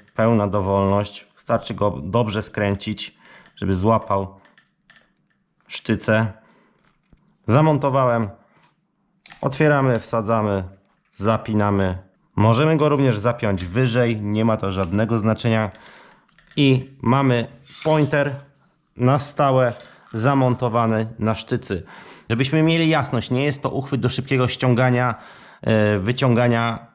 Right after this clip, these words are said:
pointera, na przykład na lądzie, przy poszukiwaniach gdzieś tam na polach, łąkach, lasach.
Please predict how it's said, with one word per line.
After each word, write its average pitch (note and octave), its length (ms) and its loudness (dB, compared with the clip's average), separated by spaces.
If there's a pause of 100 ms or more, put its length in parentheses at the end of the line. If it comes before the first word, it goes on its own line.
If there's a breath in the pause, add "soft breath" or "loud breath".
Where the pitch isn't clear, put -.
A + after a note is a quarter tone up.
(400 soft breath)
pointera, A2+ 800 2
na G#2 120 -4
przykład - 560 -4
na G#2+ 240 2
lądzie, B2 640 0
przy - 160 -12
poszukiwaniach A2+ 920 -2
gdzieś G2+ 220 -8
tam G2 200 0
na F#2+ 100 2
polach, G2+ 400 -2
łąkach, F#2 560 -6 (380 loud breath)
lasach. G#2 520 -2